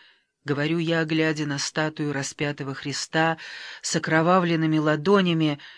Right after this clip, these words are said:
которая осеняет собой алтарь. «Отчего ты не дашь мне знак?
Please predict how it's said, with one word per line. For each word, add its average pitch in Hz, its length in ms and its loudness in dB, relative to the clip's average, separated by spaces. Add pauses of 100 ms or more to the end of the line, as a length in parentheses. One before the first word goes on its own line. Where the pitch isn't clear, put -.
(220)
которая 180 580 2
осеняет 165 760 0
собой 151 440 -2
алтарь. 139 560 -4 (720)
«Отчего 190 720 2
ты 156 200 -4
не 143 140 -4
дашь 156 380 0
мне 143 260 -4
знак? 131 580 -6